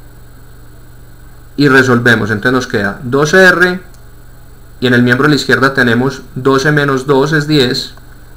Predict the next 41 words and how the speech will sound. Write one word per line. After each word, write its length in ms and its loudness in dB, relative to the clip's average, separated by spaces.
y 100 -2
finalmente 520 0
lo 120 0
que 120 -2
habíamos 260 -2
explicado 400 -6
desde 140 0
el 60 -2
principio, 420 -2
este 200 0
dos 300 4
que 100 -8
está 200 -4
multiplicando, 920 0
recuerden 360 -4
que 80 -4
el 60 0
ojo 100 -2
matemático 800 -4
entre 260 -4
un 160 -2
número 480 0
que 140 -2
acompaña 580 0
directamente 480 0
una 140 2
letra 300 0
debe 180 4
ver 240 2
la 80 2
operación 440 -4
de 100 -2
multiplicación, 920 -2
el 140 -4
punto. 460 -2
Entonces 280 -6
este 220 -4
dos 140 0
que 80 -4
está 180 -2
multiplicando 840 0